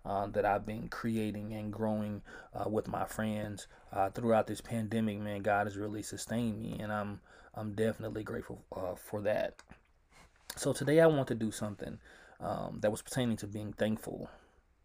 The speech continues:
because of this, uh, beautiful time of the year. I mean, I want to do something that brings awareness to thankfulness. So today's topic is titled Attachment. I was thinking long and hard about, um, how this coincides with thankfulness,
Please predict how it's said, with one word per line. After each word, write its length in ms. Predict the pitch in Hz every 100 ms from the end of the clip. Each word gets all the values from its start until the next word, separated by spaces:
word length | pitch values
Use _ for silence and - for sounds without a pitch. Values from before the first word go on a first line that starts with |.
| _
because 280 | 107 - 110
of 140 | 104 98
this, 240 | 104 - 107
uh, 180 | 113
beautiful 360 | 107 113 110 -
time 340 | - 104 104
of 100 | 95
the 80 | 95
year. 340 | 98 92 - - - - - - - -
I 60 |
mean, 120 | 104 104
I 60 |
want 200 | 110 107
to 80 | 110
do 100 | 107
something 300 | 107 104 101
that 160 | 101 98
brings 220 | 107 104
awareness 440 | 101 101 104 104
to 80 | -
thankfulness. 680 | - 104 113 - 98 - - - - - -
So 160 | - 107
today's 420 | 120 120 123 113
topic 420 | 110 107 - -
is 120 | -
titled 420 | - - 113 110
Attachment. 800 | - - 170 165 - 101 - - - _ _ - _ _ - - - -
I 60 | 120
was 120 | 120
thinking 300 | - 117 113
long 340 | 110 147 165 151
and 120 | 127
hard 240 | 117 110
about, 480 | 101 113 53 50 - - - _ -
um, 120 | -
how 200 | - 113
this 140 | 110 -
coincides 600 | - 113 107 120 120 104
with 120 | -
thankfulness, 720 | 110 110 - - - -